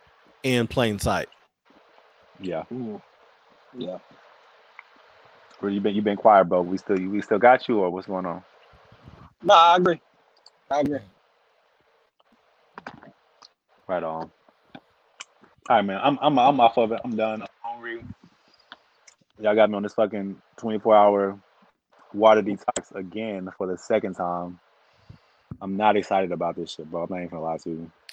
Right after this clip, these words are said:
Speaker 1: Nor should you be.
Speaker 2: Rudy, God bless you, bro, for starting at three o'clock, 'cause you're gonna regret that. I'm telling you that right now. Um, <laughs> you got the water. I'm proud of you, bro. I'm proud of you. Rock, are you doing it?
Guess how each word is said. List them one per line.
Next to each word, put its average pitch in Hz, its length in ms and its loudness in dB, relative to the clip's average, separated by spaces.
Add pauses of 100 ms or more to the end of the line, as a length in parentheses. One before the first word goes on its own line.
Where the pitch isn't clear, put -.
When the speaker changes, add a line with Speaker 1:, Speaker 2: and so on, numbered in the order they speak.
Speaker 1:
Nor 185 220 4
should 339 260 0
you 302 100 2
be. 104 280 4 (680)
Speaker 2:
Rudy, 101 220 2
God 104 220 6
bless 98 240 0
you, 82 60 -6
bro, 82 140 -2
for - 120 -20
starting 87 280 -2
at 82 80 -8
three 82 140 -4
o'clock, 80 340 -2 (120)
'cause 85 240 -4
you're 92 100 -2
gonna 87 160 -2
regret 80 300 -6
that. 76 180 -8 (100)
I'm 90 120 -8
telling 82 240 -8
you 80 60 -12
that 80 100 -6
right 78 140 -8
now. 78 200 -16 (840)
Um, 101 1200 4 (400)
<laughs> - 260 -20
you 117 60 -8
got 123 140 6
the 131 80 4
water. 156 420 6
I'm 131 140 -4
proud 156 220 6
of 127 60 -2
you, 117 60 -6
bro. 107 240 -4 (480)
I'm 113 80 -14
proud 135 200 0
of 107 80 -10
you. 92 100 -14 (840)
Rock, 143 260 2
are 123 100 -8
you 143 120 -6
doing 165 240 -2
it? 165 100 -12